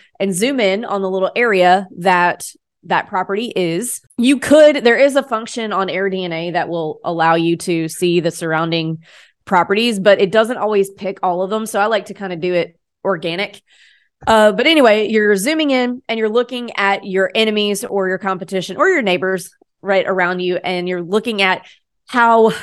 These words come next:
their listings are maybe better than yours or how yours can be better than theirs, and basically why the data says what it says. And that's a really complicated way of saying that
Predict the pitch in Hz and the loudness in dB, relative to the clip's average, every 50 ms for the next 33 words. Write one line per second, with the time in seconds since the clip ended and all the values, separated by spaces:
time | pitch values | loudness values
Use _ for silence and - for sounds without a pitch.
0 | - _ _ 190 175 226 240 254 262 254 247 247 240 - - 254 240 240 214 220 | -14 _ _ -4 0 2 4 4 4 4 4 2 0 0 -2 -2 -2 -2 -4 -8
1 | - - _ - 190 196 190 190 185 185 180 151 175 165 165 _ - 190 202 240 | -10 -6 _ -2 -2 0 0 0 -2 -2 -2 -4 -8 -10 -6 _ 2 4 4 4
2 | 254 247 247 247 247 240 240 240 233 196 190 175 165 170 180 175 170 170 190 190 | 4 4 2 -2 -2 0 0 0 -2 -2 -6 -8 -6 -4 -4 -4 -2 -2 -4 -4
3 | 175 - 202 180 175 151 170 170 160 165 160 170 160 170 196 214 226 226 233 233 | -4 -4 -2 -2 0 0 0 0 0 0 -2 -4 -4 -2 0 0 0 0 0 0
4 | 220 - _ _ _ _ _ - 277 302 294 262 370 403 381 392 - 403 403 339 | -2 -6 _ _ _ _ _ -6 -6 -6 -4 -2 -2 -2 -2 -2 0 2 2 2
5 | 247 185 175 208 214 220 226 233 220 240 240 190 175 170 175 180 180 - - 196 | 2 4 4 4 6 6 6 4 4 4 4 4 4 4 4 2 0 0 0 -2
6 | 165 170 160 170 185 190 196 - - - - 147 - 151 165 - _ _ _ _ | -2 -2 0 0 0 0 0 -2 -4 -2 0 0 0 0 -2 -8 _ _ _ _
7 | _ - 226 233 233 226 190 226 233 220 - 254 247 262 320 359 403 339 - - | _ -4 -4 -4 -4 -4 -2 0 0 0 0 0 -2 0 0 0 0 -2 -2 0
8 | - 240 247 233 254 - - 233 226 214 196 185 196 196 196 185 165 - - 214 | 2 2 2 2 0 0 0 0 0 2 2 2 2 2 2 0 -2 -4 -6 -6
9 | 202 202 196 196 190 190 185 185 _ _ _ _ _ - 208 196 190 190 185 - | -6 -4 -4 -4 -4 -6 -8 -10 _ _ _ _ _ 2 4 4 4 4 2 -2